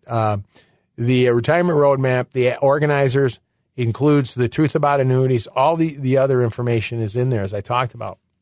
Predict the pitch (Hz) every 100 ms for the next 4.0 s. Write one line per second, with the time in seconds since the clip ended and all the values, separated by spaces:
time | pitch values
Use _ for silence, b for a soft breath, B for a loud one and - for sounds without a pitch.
0 | _ _ _ - 113 110 123 135 139 117
1 | 123 131 131 113 104 101 113 123 - 123
2 | 113 127 113 120 120 - 131 120 147 156
3 | 135 113 170 180 b b b - 311